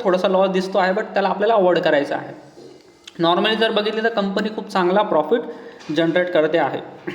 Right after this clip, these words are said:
तर अठराशे चोवीस कोटीचा, अ, प्रॉफिट जो करतो यांनी इथं अचीव्ह केला आहे, जी खूप मोठी गोष्ट आहे. एबिटा मार्जिन जर यांचे बघितलं तर खूप चांगले असणार आहे. सगळ्यात इम्पॉर्टंट गोष्ट ही आहे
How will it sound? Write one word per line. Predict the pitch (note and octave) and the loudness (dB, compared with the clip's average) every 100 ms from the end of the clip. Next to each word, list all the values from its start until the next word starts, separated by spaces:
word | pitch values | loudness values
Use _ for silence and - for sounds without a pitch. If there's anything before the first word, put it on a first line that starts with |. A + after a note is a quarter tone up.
| - | -4
तर | D#3+ | 0
अठराशे | E3+ F3 G3+ G#3+ | 0 0 0 0
चोवीस | G#3 G3+ A3 | 2 2 2
कोटीचा, | - G3 G3 G#3 | 2 0 2 2
अ, | F#3 F3+ D#3 D3 C#3+ - | 2 2 2 2 0 -2
प्रॉफिट | - E3+ G3+ | -2 0 2
जो | F#3 | 0
करतो | F#3 F3+ F3 | 2 2 2
यांनी | E3+ F#3 F3+ | 2 2 2
इथं | F3 | 4
अचीव्ह | F3 D#3+ F#3+ F3+ | 2 2 2 2
केला | F#3 F3+ | 2 2
आहे, | G#3+ C4+ - - - - - | 0 -2 -10 -16 -20 -20 -12
जी | A3+ | -4
खूप | A3+ | -2
मोठी | G3+ G3 G3 | 0 0 4
गोष्ट | F3 - D#3 | 4 2 -2
आहे. | B2 A2+ - - - - _ _ _ - - | -4 -8 -12 -18 -20 -20 _ _ _ -20 -2
एबिटा | F3 F#3 G3 G#3 | 0 2 2 2
मार्जिन | G3 F#3+ G3+ | 2 2 2
जर | G3 | 2
यांचे | G3+ G3+ | 2 0
बघितलं | F#3+ F#3 G3 | 2 2 2
तर | G3+ G3+ | 0 -2
खूप | F3 | -2
चांगले | F3+ F3+ F#3 F#3+ F3 | 0 2 2 2 2
असणार | D#3 - F#3+ | 0 0 2
आहे. | E3+ G3+ - - - - - | 2 0 -4 -10 -16 -20 -4
सगळ्यात | G3+ G#3+ B3 | 0 2 2
इम्पॉर्टंट | A#3+ A#3+ B3+ B3+ | 2 4 2 2
गोष्ट | A#3+ - | 0 2
ही | B3+ A3+ | 2 4
आहे | G#3 A3+ | 4 2